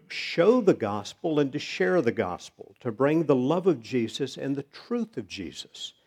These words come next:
We continued our seeking of God. We felt we needed clarity about our discipleship pathway, and you see that at the bottom of the frame.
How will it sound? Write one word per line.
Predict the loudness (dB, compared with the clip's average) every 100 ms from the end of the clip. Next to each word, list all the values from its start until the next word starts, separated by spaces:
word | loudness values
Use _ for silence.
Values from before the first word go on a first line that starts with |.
| _ _ _ _
We | 0 2
continued | 0 -4 2 2 4 2
our | 2 0 -6 _ _
seeking | -8 2 2 4 0 0
of | -2
God. | 0 2 4 0
We | -2
felt | -6 2 2 4
we | 2 0
needed | 2 -2 -6 -12
clarity | 2 6 6 2
about | -2 -2 0
our | 0 -2
discipleship | -6 -10 0 2 2 0 -6 -2 -4 _
pathway, | -6 -2 -2 -4 2 4 4
and | 0
you | -4
see | -10 -2 -2
that | 2 2 2
at | -4
the | -10
bottom | 0 2 2 0
of | -6
the |
frame. | -10 -4 -4 -2 -6